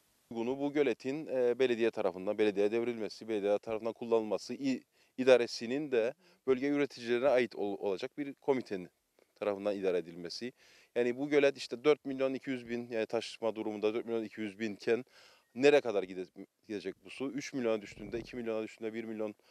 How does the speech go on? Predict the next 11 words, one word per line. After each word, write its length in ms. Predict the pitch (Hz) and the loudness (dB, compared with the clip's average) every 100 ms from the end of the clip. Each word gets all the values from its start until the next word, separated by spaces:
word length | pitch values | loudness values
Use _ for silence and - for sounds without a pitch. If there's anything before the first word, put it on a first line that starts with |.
| _ - | _ -2
metre 200 | 113 113 | 0 0
kübe 260 | 107 101 | -2 -4
düştüğünde 500 | 98 - 95 92 135 - - - _ - | -4 -14 -12 -2 -2 -2 -20 -20 _ 4
nereye 200 | 151 147 | 6 6
kadar 260 | 123 101 | 2 -2
sulayabilir? 640 | - 110 95 90 87 120 160 _ _ _ - | -4 -2 0 0 -2 -6 -8 _ _ _ -4
Bunların 380 | 135 131 139 147 | 4 4 4 -4
tespitini 380 | 156 - 127 | -10 -10 -4
yapacak 400 | 131 110 107 156 | -4 -2 -4 -2
bir 80 | 156 | -6
komite. 480 | - 135 104 107 | -2 -2 0 -2